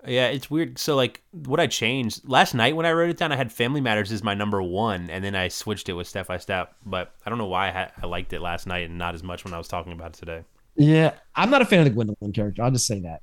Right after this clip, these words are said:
Speaker 2: She's not my, not my favorite.
Speaker 1: Yeah.
Speaker 2: So.
Speaker 1: All right.
Speaker 2: Um,
Speaker 1: Um,
Speaker 2: but yeah.
Speaker 1: that's it for T G I F this week. Uh, what do we got coming up next week?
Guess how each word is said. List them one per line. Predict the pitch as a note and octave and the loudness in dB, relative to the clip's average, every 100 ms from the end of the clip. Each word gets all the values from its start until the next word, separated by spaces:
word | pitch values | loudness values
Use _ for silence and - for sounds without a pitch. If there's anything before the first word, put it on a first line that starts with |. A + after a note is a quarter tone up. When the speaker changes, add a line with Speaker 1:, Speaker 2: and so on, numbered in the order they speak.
| - | -10
Speaker 2:
She's | - C3+ | -2 2
not | C3+ | 2
my, | A#2+ A#2 A2 A2 A2+ | 2 -2 -2 -4 -4
not | B2+ A2 | -4 -4
my | A2 | -10
favorite. | - G2 E2 E2+ - - | -8 -8 -8 -12 -14 -16
Speaker 1:
Yeah. | F2+ F2+ F2 | -10 -8 -8
Speaker 2:
So. | - F#2+ F2 F#2+ - _ _ _ _ _ _ - | -4 -4 -6 -12 -16 _ _ _ _ _ _ -2
Speaker 1:
All | F#3 | 0
right. | F3+ | 2
Speaker 2:
Um, | F#3+ C#3+ | 0 0
Speaker 1:
Um, | D#3 E3 E3+ E3 E3+ | 2 4 4 2 0
Speaker 2:
but | D#3+ | 4
yeah. | F3 A2+ | 4 4
Speaker 1:
that's | E3+ G3 | 0 0
it | A3 | 0
for | F#3 | 0
T | G#3 | -2
G | F3+ | 0
I | F3+ | 0
F | F3+ - | 0 -4
this | D3+ | -6
week. | E3 D#3+ D3+ | -2 -2 -2
Uh, | D#3 D3 | -2 0
what | D3 | 2
do | D#3+ | 2
we | |
got | E3 | 2
coming | D3+ C#3+ | 0 -4
up | A#2+ | -2
next | B2 - | -4 -4
week? | F#2 | -10